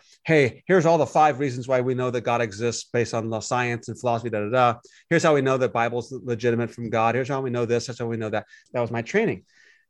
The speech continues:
And over time, I began to realize, okay, wait a minute, actually, the world's not that simple. Actually, we have simple answers, you know, a little bit more convoluted, a little bit more difficult, a little, a little sketchy, a little more sketchy here, a little sketchy there. And for me, what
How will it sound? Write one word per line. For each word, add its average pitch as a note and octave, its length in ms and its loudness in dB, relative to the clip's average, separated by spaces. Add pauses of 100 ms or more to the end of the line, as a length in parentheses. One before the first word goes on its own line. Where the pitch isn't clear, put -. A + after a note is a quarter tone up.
(180)
And D3 420 4
over E3 260 2
time, F3 220 0
I E3+ 60 0
began C#3+ 240 -2
to C3+ 60 -4
realize, C3+ 240 2
okay, C#3 280 -4
wait C3 180 0
a C3 60 -2
minute, B2+ 280 -4
actually, A2+ 320 -6
the A#2 100 -2
world's A2+ 260 0
not A2+ 200 -4
that G#2 180 -2
simple. B2 500 0
Actually, A2+ 300 -4
we B2 120 -8
have G#2+ 120 -4
simple A#2+ 320 -6
answers, A2+ 360 -6
you A#2 80 -4
know, A2+ 220 -2
a - 80 -12 (340)
little B2 140 0
bit B2 60 -4
more A#2+ 160 -2
convoluted, B2 580 0
a A2+ 40 -6
little A2+ 140 -6
bit G#2 120 -6
more G#2+ 120 -6
difficult, B2 540 -4
a C3 40 -12
little, B2 140 -4
a D#3+ 220 0
little C#3 160 -6
sketchy, A#2 300 -6
a B2+ 40 -14
little A#2+ 100 -8
more A2 80 -8
sketchy B2 380 -6
here, A#2+ 220 -6
a - 20 -2
little A2+ 120 -4
sketchy A2+ 260 -10
there. A2+ 100 -10 (640)
And D3+ 160 0
for C#3+ 120 -6
me, C#3 640 2 (640)
what D3+ 240 2